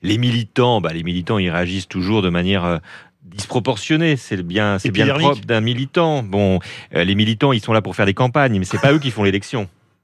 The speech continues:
Speaker 1: Hein, c'est pas parce que vous êtes, euh, populaire chez les militants que vous gagnez une élection. Mais dans un parti, ça compte, les militants, parce que c'est eux ensuite qui vont aller coller les affiches, qui vont aller faire du porte-à-porte.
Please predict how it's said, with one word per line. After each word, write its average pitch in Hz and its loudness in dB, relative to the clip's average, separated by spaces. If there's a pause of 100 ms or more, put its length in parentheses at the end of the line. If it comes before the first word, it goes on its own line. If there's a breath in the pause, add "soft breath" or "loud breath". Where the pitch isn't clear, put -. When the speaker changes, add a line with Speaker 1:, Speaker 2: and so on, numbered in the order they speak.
(100)
Speaker 1:
Hein, 92 -4
c'est - -16
pas 101 2
parce 85 -2
que - -4
vous 90 -2
êtes, 98 0
euh, 82 0
populaire 104 0
chez - -10
les 87 -4
militants 87 -2
que 123 -6
vous 98 -6
gagnez 104 2
une 127 -4
élection. 92 -4 (380 loud breath)
Mais 147 8
dans 123 0
un 110 0
parti, 127 -6
ça 160 -2
compte, 208 -6
les 104 -4
militants, 90 -4
parce 78 -6
que 104 -2
c'est 95 -2
eux 156 6
ensuite 151 -2
qui 104 -4
vont 90 0
aller 92 2
coller 95 -2
les 90 -4
affiches, 185 -6
qui 101 -8
vont 104 0
aller 95 0
faire 90 -2
du 87 -10
porte-à-porte. 160 -6